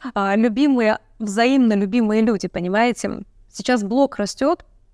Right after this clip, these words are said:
и процент сместится. И вот как раз тысяча подписчиков — это самый показательный, м, такой цифровой рубеж, на котором видно, насколько вы совпадаете по ценностям со своей аудиторией. И если у вас маленькие охваты в сторис,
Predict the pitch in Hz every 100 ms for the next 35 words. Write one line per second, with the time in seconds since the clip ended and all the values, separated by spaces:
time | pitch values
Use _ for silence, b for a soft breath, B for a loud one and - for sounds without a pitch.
0 | _ - 233 226 - 208 285 285 - 220
1 | 220 - 262 - - - _ _ B B
2 | B 254 262 294 285 311 - 294 294 -
3 | - 214 311 403 302 247 - - 226 269
4 | 285 269 - 240 226 277 269 208 196 190
5 | 190 - 208 202 - 226 269 - 269 285
6 | 196 185 262 392 - _ _ _ _ _
7 | _ 226 233 247 302 262 226 247 277 240
8 | 208 - 269 262 226 214 208 - 208 240
9 | - - - 247 269 262 202 202 196 202
10 | 226 214 208 220 185 - - _ _ 220
11 | 226 294 294 277 285 285 294 320 240 196
12 | 190 196 190 - 233 208 180 - - -
13 | 277 339 - -